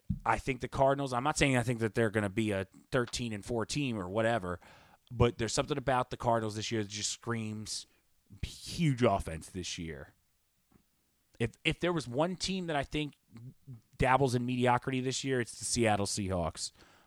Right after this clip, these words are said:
um, 'cause they don't get a car-, another career year out of Danger Russ, which they didn't get in the second half of last year. What, um,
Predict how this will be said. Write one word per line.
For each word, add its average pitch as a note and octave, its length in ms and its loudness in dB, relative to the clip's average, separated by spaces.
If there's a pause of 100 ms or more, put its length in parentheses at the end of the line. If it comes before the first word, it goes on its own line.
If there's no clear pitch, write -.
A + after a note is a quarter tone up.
(120)
um, F#2 320 2
'cause A2 140 -4
they A#2+ 120 4
don't B2 360 4
get A#2 260 4 (640)
a G#2+ 160 0 (260)
car-, A#2+ 220 4
another B2 300 2
career B2+ 360 2
year A2+ 280 0
out A2 100 2
of G#2 80 -8
Danger G#2 320 2
Russ, F#2+ 260 0
which - 140 -4
they G2+ 100 -4
didn't C3+ 260 0
get A2+ 140 2
in G2+ 60 -12
the F#2+ 60 -10
second D3 300 -2
half F#2 220 -6
of F#2 120 -14
last E2+ 320 -8
year. F2 260 -6 (800)
What, A2 440 2
um, G#2 580 4